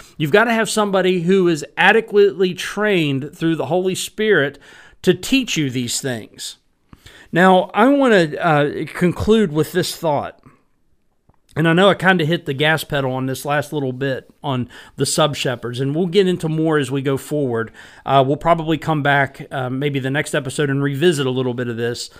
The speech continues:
But I just wanted to give you a, about a thirty-minute introduction into this series that we're gonna be working on. <coughs>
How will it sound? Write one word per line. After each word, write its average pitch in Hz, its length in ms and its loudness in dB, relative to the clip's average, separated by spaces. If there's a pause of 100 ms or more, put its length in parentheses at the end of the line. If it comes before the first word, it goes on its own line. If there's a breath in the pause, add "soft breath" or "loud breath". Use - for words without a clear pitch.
(340 loud breath)
But 156 100 2
I 156 60 4
just 185 200 -4
wanted 208 120 0
to 180 60 -2
give 165 180 0
you 151 160 2
a, 135 60 2 (140)
about 143 360 -2
a 131 80 0
thirty-minute 160 480 -2
introduction 143 680 -4
into 131 760 -4
this 135 280 -4
series 160 300 0
that 127 140 -6
we're 123 80 -8
gonna 127 120 -2
be 120 100 -4
working 131 360 -6
on. 113 280 -12 (1200 loud breath)
<coughs> - 480 0